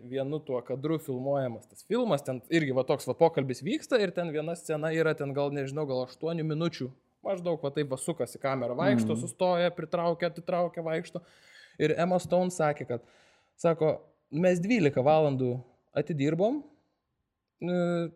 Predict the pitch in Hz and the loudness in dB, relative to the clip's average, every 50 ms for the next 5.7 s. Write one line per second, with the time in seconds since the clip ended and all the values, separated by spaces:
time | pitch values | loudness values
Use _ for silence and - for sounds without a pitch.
0 | _ _ - 202 202 208 220 220 214 214 208 190 175 156 165 156 - 175 160 151 | _ _ 2 2 4 2 2 0 0 0 0 0 0 0 -2 0 2 2 2 2
1 | 151 156 - 170 160 139 131 - - 131 147 156 151 151 139 123 127 147 170 180 | 0 -2 0 0 0 0 0 -2 0 0 2 2 0 0 -2 -2 0 -2 -2 -4
2 | - - 143 135 135 135 - 151 170 165 - 127 127 127 117 120 - - _ _ | -4 -6 -8 -6 -6 -6 -6 -6 -6 -6 -6 -6 -6 -8 -8 -10 -16 -20 _ _
3 | - - 180 101 - - 113 - - 117 123 135 131 147 143 - 180 165 175 160 | -10 -6 -4 -4 -4 -6 -10 -8 -6 -6 -4 -4 -4 -4 -4 0 0 2 2 2
4 | 135 - 135 131 147 165 170 175 180 170 165 185 180 175 165 147 143 - - 139 | 0 0 0 2 2 2 4 4 2 0 0 0 -2 -2 -2 -4 -6 -8 -8 -8
5 | 135 - 135 127 127 127 - 131 127 127 131 120 117 - | -6 -6 -8 -8 -8 -8 -8 -8 -6 -4 -4 -4 -4 -6